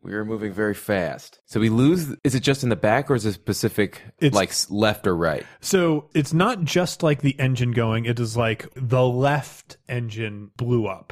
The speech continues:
Speaker 1: Okay.
Speaker 2: And so you've got one overthrusting.
Speaker 1: Right. Okay, cool. Well, then I'm going to say that he immediately cuts out the opposite engine. So that'd be the right engine.
Speaker 2: Mm-hmm.
Speaker 1: And then, like,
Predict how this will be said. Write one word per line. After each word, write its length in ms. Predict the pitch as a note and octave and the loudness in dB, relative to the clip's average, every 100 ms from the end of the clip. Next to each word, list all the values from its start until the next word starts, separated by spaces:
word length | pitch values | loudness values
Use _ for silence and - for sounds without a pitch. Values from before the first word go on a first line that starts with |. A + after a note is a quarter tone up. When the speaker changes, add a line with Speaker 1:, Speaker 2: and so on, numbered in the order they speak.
| - A2 | -4 0
Speaker 1:
Okay. 240 | A#2 A#2+ | 2 2
Speaker 2:
And 180 | D2 - | 0 -6
so 540 | - C3 A2+ G#2+ G#2+ | -4 0 0 -2 -2
you've 140 | C#3 B2 | -2 2
got 240 | C3+ C3+ | 2 2
one 380 | C3 D3+ D#3 D#3+ D#3+ | 2 4 4 2 2
overthrusting. 1000 | D3+ D3 C#3+ C#3 C#3+ C3 B2+ - C#3 C3 | 2 4 4 2 2 0 0 0 0 2
Speaker 1:
Right. 280 | B2 E2+ E2+ - C3 | 0 -2 -4 -4 -2
Okay, 240 | C3 G2+ | 0 0
cool. 360 | - A#2+ D#2 - | 0 2 0 -2
Well, 140 | A2 B2+ | 2 4
then 340 | C3 B2 B2 - _ | 4 4 2 -2 _
I'm 200 | A#2+ C#3 | 2 2
going 280 | C#3 C#3 C#3 | 4 4 2
to 120 | C#3 | 0
say 360 | B2 - A2+ A2 | -2 2 4 4
that 340 | G2 F#2+ F#2 - | 4 2 0 -6
he 320 | - - B2 | -6 0 4
immediately 1080 | A#2 G#2+ A2+ B2 B2 A#2+ A2 A2 G#2+ G2+ G2 - | 4 4 6 6 6 4 4 4 6 4 2 -2
cuts 380 | - C3 C3 - | -2 0 0 2
out 320 | B2 A2+ - | 2 2 0
the 600 | G2+ G#2 F#2+ F#2 F2 E2+ F2 _ | -2 0 2 2 2 -2 -6 _
opposite 460 | G#2 A2 A#2 - F#2 | -2 0 -2 0 2
engine. 300 | E2 D#2+ D#2 | 0 -2 -4
So 140 | G2+ | 0
that'd 160 | F#2 E2+ | 0 2
be 80 | E2+ | 0
the 100 | D#2+ | 0
right 300 | F2+ G#2 F#2+ | 2 2 2
engine. 400 | E2 D#2 D#2 B2+ | 0 -2 0 2
Speaker 2:
Mm-hmm. 160 | B2 G#2 - - | 0 -2 -8 -4
Speaker 1:
And 220 | G2+ F#2+ | 0 2
then, 560 | E2 F#2+ F#2 F2+ F2 F2 - _ _ F2 | 2 0 2 0 -2 -4 -8 _ _ -6
like, 420 | F2 E2+ - | -4 -4 -10